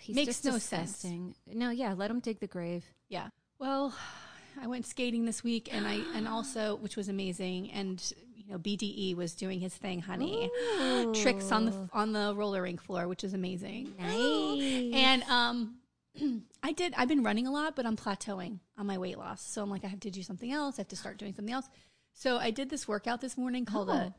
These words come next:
Speaker 2: high intensity something something. It's hiit, H I I T.
Speaker 1: Oh. Oh, I think I've heard of this.
Speaker 2: Holy shit. They're on YouTube. Like, you can get 'em on
Speaker 1: Yeah,
Speaker 2: YouTube.
Speaker 1: you watch videos.
Speaker 2: My God.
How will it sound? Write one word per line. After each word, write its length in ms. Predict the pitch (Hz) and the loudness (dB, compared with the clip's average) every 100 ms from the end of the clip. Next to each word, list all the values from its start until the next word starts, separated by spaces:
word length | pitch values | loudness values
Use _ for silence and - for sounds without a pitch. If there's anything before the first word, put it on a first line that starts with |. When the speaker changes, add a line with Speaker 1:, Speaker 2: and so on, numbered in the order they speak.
| - | -12
Speaker 2:
high 340 | - 214 214 | -8 -2 0
intensity 960 | 214 233 196 220 196 214 208 202 196 202 | 0 -2 -2 -2 -4 -4 -2 -2 -2 -4
something 380 | - 202 196 196 | -6 -6 -6 -6
something. 340 | 196 175 233 | -8 -6 -6
It's 200 | 220 - | -6 -6
hiit, 480 | - - 254 302 - - | -10 -6 -6 -6 -8 -6
H 160 | 202 | -4
I 140 | 226 214 208 | -4 -4 -4
I 40 | |
T. 240 | 190 226 220 | -6 -2 2
Speaker 1:
Oh. 440 | 262 349 220 185 202 | 4 4 2 0 0
Oh, 100 | 277 | 4
I 60 | 302 | 4
think 200 | 302 339 | 4 0
I've 120 | 320 | -2
heard 180 | - 247 | 0 -2
of 120 | 214 | -2
this. 200 | - 170 | -4 -4
Speaker 2:
Holy 460 | 185 320 320 190 175 | 0 0 2 0 -2
shit. 400 | - - - - | -6 -2 -2 0
They're 100 | 294 | 2
on 100 | 320 | 4
YouTube. 340 | 311 330 233 196 | 2 2 0 -2
Like, 160 | 190 | -2
you 80 | 220 | -2
can 160 | 247 233 | 0 0
get 140 | 240 | 0
'em 80 | 240 | 0
on 100 | 233 | 4
Speaker 1:
Yeah, 140 | 233 | 4
Speaker 2:
YouTube. 80 | 214 208 | 4 2
Speaker 1:
you 60 | 214 | 2
watch 260 | 202 - | -2 -2
videos. 460 | 214 196 185 175 190 | -2 0 -2 -4 -2
Speaker 2:
My 180 | 339 302 - | 2 2 0
God. 380 | 190 269 196 | 2 4 4